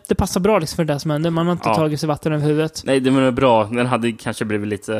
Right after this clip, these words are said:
Speaker 1: Ja, jag
Speaker 2: för
Speaker 1: tror
Speaker 2: mycket
Speaker 1: det.
Speaker 2: om den hade
Speaker 1: Ja, jag
Speaker 2: varit
Speaker 1: tror det.
Speaker 2: längre.
Speaker 1: Eh, jag tycker att den balanserar humor och allvar rätt bra. Och jag får väl, eh, börja med att först-, säga att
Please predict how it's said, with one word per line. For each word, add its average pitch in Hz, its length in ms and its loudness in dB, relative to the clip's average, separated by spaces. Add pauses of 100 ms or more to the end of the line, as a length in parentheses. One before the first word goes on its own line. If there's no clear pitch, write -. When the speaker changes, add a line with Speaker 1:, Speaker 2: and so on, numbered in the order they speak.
(260)
Speaker 1:
Ja, 175 80 2
jag 175 100 4
Speaker 2:
för - 60 0
Speaker 1:
tror 120 80 6
Speaker 2:
mycket 117 140 2
Speaker 1:
det. 123 80 2
Speaker 2:
om 104 140 0
den 104 120 -2
hade 107 160 -2
Speaker 1:
Ja, 160 100 2
jag 160 100 4
Speaker 2:
varit 110 100 -2
Speaker 1:
tror 160 140 2
det. 143 60 0
Speaker 2:
längre. 104 280 -2 (540)
Speaker 1:
Eh, 160 120 0
jag 151 220 0
tycker 233 180 2
att 214 60 -2
den 220 220 2
balanserar 202 680 4
humor 185 340 4
och 185 60 4
allvar 170 280 2
rätt 170 160 -2
bra. 170 260 2 (180)
Och 165 300 -2
jag 160 160 0
får 165 100 0
väl, 185 240 4
eh, 170 560 2
börja 160 300 2
med 175 180 4
att 160 80 0
först-, - 260 -6
säga 160 140 2
att - 200 -6